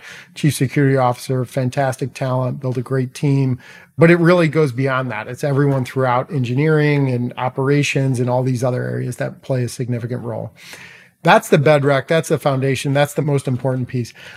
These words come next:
There are a number of these other pieces, whether it's, you know, a regulatory license for custody, whether it's, you know, this proof of reserve attestation, whether it's, you know, a security audit, like a soc Type two audit or something along those lines,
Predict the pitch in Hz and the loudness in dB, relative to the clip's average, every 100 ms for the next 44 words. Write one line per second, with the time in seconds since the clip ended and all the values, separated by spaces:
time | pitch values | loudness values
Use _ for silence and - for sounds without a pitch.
0 | - 156 240 - 208 269 277 214 220 208 | 0 4 4 4 2 4 2 2 0 0
1 | 190 180 160 165 160 - 143 120 139 131 | 0 -2 0 0 0 -4 -8 -8 -12 -16
2 | - _ 156 175 190 175 170 - - _ | -20 _ 2 4 4 2 0 -4 -16 _
3 | _ _ 170 156 143 135 - 165 143 143 | _ _ 0 2 2 0 -2 0 0 2
4 | 165 170 175 170 165 156 147 147 143 151 | 4 4 2 2 2 4 4 2 0 -2
5 | 127 147 - 131 123 - 131 131 147 156 | -2 -4 -2 -4 -6 -8 -6 -2 2 4
6 | 151 139 - 151 139 135 139 - _ - | 4 0 -2 0 0 2 0 -2 _ 0
7 | 147 147 139 131 139 139 139 131 143 135 | 0 2 2 4 4 4 4 2 -2 -2
8 | 143 127 - 131 120 131 123 151 160 151 | -2 -2 -2 -2 -2 -4 0 2 4 4
9 | 147 - 190 160 156 180 - 214 147 127 | 2 2 4 4 4 0 0 2 2 0
10 | 107 123 139 127 127 127 117 - 131 - | -4 -4 -4 -4 -4 -6 -4 -4 -2 0
11 | 131 131 131 131 127 - 131 135 123 127 | 2 2 0 -2 -2 -2 0 2 2 0
12 | 123 127 120 127 127 - | 0 -2 -2 -4 -6 -10